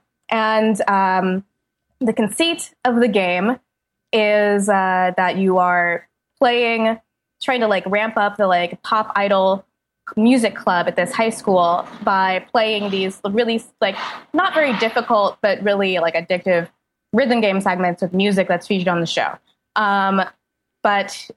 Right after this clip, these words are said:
in order to level people up, you have to sort of earn extra, like, trading cards of different really adorable anime girls. And then everyone describes it as you basically, you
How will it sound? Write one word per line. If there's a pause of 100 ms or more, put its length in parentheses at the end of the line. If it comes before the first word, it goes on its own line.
(180)
in
order
to
level
people
up,
you
have
to
sort
of
earn
extra,
like,
trading
cards
of
different
really
adorable
anime
girls. (280)
And
then (580)
everyone
describes
it
as
you
basically,
you